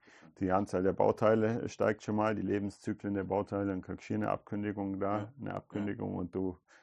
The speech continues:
Speaker 1: du willst ja deinem Kunden, und drum kauft er ja auch bei Multivac, weil er, keine Ahnung, weiß, in zwanzig Jahren gibt's uns noch.
Speaker 2: Ja.
Speaker 1: <laughs> Wir sind so groß und wir kümmern uns drum und, äh, ich krieg dann immer noch meine Ersatzteile. Also und
Speaker 2: Ja.
Speaker 1: dann,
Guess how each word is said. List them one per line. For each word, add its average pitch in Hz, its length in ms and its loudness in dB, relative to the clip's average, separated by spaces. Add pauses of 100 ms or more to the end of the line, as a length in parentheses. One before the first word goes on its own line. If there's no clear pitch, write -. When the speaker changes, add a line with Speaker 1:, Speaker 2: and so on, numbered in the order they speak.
(160)
Speaker 1:
du 85 140 -4
willst 98 180 0
ja 95 100 2
deinem 90 240 0
Kunden, 101 480 -4
und 87 260 -8
drum 90 140 -4
kauft 107 300 4
er 104 80 6
ja 101 80 4
auch 104 80 0
bei 101 100 0
Multivac, 104 540 0
weil 92 120 0
er, 92 240 -4 (640)
keine 95 240 0
Ahnung, 107 220 2
weiß, 107 260 6
in 92 220 -2
zwanzig 101 400 0
Jahren 101 260 6 (240)
gibt's 127 260 0
uns 120 260 2
noch. 127 220 2 (140)
Speaker 2:
Ja. 117 220 0
Speaker 1:
<laughs> - 500 -14
Wir 95 120 0
sind 95 220 0
so 92 180 0
groß 104 320 2
und 92 160 0
wir 92 80 2
kümmern 117 300 2
uns 110 200 -2
drum 110 240 -2
und, 92 300 -6
äh, 95 360 0 (100)
ich 98 120 -6
krieg 104 280 -6
dann 92 120 -2
immer 98 220 -2
noch 92 160 0
meine 90 260 -2
Ersatzteile. 92 680 -6
Also 92 180 -8
und 90 120 -8
Speaker 2:
Ja. 92 80 -6
Speaker 1:
dann, 87 180 -4